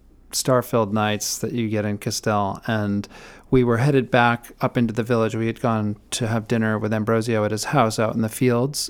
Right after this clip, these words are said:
and he was driving our family back, um,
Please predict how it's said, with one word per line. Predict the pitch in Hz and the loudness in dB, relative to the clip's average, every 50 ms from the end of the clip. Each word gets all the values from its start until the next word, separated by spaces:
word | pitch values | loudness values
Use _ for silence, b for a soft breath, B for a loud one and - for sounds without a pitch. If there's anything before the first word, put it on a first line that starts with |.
| - - - | -10 -8 -4
and | 127 120 117 113 113 107 - - - - _ _ - _ _ _ _ _ _ _ - | -2 -2 0 0 -2 -2 -4 -8 -12 -18 _ _ -20 _ _ _ _ _ _ _ -4
he | 127 135 | -2 0
was | 127 117 | 0 2
driving | - 131 120 117 120 117 | 2 2 2 2 2 0
our | 113 110 | -2 -2
family | - - 120 113 113 113 110 | 0 0 0 0 0 0 0
back, | 110 113 110 107 107 107 - - B B B B B B B B B B B B - - | 0 2 2 2 0 -2 -6 -12 B B B B B B B B B B B B -2 0
um, | 123 110 107 107 104 104 104 107 107 | 2 2 2 2 0 -2 -2 -4 -8